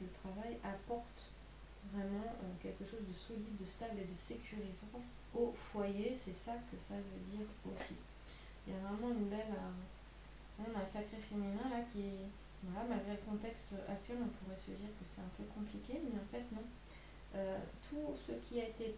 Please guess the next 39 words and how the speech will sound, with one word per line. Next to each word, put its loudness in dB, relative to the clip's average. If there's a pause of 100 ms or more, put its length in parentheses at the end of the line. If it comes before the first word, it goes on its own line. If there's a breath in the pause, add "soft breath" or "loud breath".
planté 2
par -2 (100)
le 0
passé, -2
eh, 0 (160)
va 2
être, -2 (160)
va, 0 (420)
voilà, 0 (560)
tout -8
ce -6
qui -2
a 2
été 0
semé 0 (500 loud breath)
un 2
jour 4 (100)
va, 4 (100)
euh, -2
et -2
c'est -4
pas -4
si 0
loin 6
que -2
ça, 0
ça -4
peut -2
être -2
au -2
printemps -4
prochain, -2 (840 loud breath)
eh 2
bien, 4 (240)
va 4 (960)
pousser, 6 (1000)
va 4
d'abord 6
germer, 2